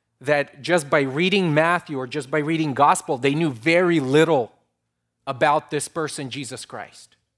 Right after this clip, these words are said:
His own disciples, actually, in chapter eight, they ask this very profound question that we've been returning back to over and over again. "Who is this man?"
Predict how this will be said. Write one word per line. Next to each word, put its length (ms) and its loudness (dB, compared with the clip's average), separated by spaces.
His 200 0
own 200 6
disciples, 800 2
actually, 600 0
in 160 -4
chapter 560 0
eight, 320 2
they 160 2
ask 300 0
this 180 -6
very 300 -2
profound 560 -4
question 400 -4
that 100 -8
we've 220 -12
been 160 -8
returning 480 -10
back 320 -2
to 180 -18
over 300 -6
and 100 -4
over 220 -4
again. 240 -4
"Who 280 -2
is 280 4
this 300 0
man?" 460 -2